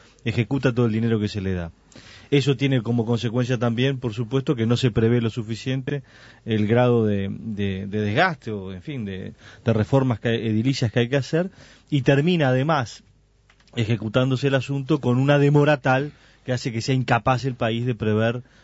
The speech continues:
y la, la, la, la, la autoridad en la educación,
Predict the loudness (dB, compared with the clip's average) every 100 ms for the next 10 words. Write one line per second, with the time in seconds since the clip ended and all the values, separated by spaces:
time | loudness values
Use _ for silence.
0 | -6 0 0 0 -4 -8 -6 -2 0 -2
1 | -6 -8 -8 -6 -4 -4 0 2 4 4
2 | 2 0 -2 -2 -4